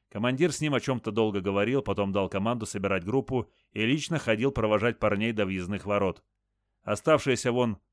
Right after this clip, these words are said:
у полугусеничных транспортеров, что раньше немецкие зенитки таскали, собрались. Там их вместе с девушками из санчасти осталось немногим более пятидесяти человек.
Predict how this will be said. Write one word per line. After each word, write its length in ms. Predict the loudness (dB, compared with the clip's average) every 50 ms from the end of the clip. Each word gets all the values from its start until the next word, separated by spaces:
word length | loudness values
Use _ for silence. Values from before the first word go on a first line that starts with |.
| _ _ -16
у 80 | -8
полугусеничных 760 | -4 0 0 0 2 2 0 0 0 -2 -4 -4 -4 -4 -2
транспортеров, 760 | -2 -2 -2 0 0 0 0 2 2 2 2 2 0 -2 _ _ _
что 220 | _ -8 -2 2 2
раньше 280 | 2 2 2 -2 -4
немецкие 400 | -4 -2 0 -2 -2 -2 -4 -6
зенитки 440 | -4 -2 -2 -4 -4 -6 -8 -10 -8
таскали, 540 | -6 -6 -6 -2 -2 -2 0 0 -2 -2 -4 -6
собрались. 600 | -8 -6 -2 0 0 0 0 -2 -4 -6 -10 _ _ _ _ _ _ _ 0
Там 260 | 2 2 2 2 2
их 200 | 0 -2 -4 -4
вместе 360 | -2 -2 -2 -2 -2 -4 -6
с 60 | -4
девушками 500 | 0 0 0 2 0 -2 -4 -4 -2 -2
из 100 | -2 -2
санчасти 840 | -2 -2 -2 -2 -2 0 0 0 -2 -2 -2 -2 0 0 0 -2 -6 -10 _
осталось 500 | -6 -6 -4 0 0 2 2 2 0 -2
немногим 440 | -2 -2 -2 -2 -2 -2 -2 0 0
более 240 | 0 0 0 -2
пятидесяти 640 | -2 -4 -6 -6 -6 -4 -4 -6 -6 -8 -10 -10 -8
человек. 520 | -6 -2 0 0 0 0 -2 -4 -8 -12